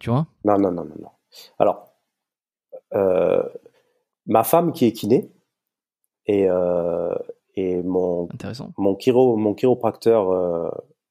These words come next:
Speaker 2: euh, qui, qui me suit, euh, au départ, quand, quand il a posé ses mains sur moi,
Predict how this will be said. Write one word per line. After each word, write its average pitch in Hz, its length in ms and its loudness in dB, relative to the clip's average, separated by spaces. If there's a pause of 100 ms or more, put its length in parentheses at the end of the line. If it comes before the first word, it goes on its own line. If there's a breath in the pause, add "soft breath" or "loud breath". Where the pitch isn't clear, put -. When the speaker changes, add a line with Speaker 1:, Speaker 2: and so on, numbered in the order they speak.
(120)
Speaker 2:
euh, 90 200 -8 (560)
qui, 87 380 -12
qui - 120 -10
me 90 100 -2
suit, - 280 -4 (1080)
euh, 95 760 2 (1800)
au 120 100 0
départ, 120 380 2
quand, 135 300 -2
quand 139 200 2
il 143 80 0
a 139 40 4
posé 156 320 2
ses - 160 0
mains 123 160 4
sur 110 200 0
moi, 110 460 0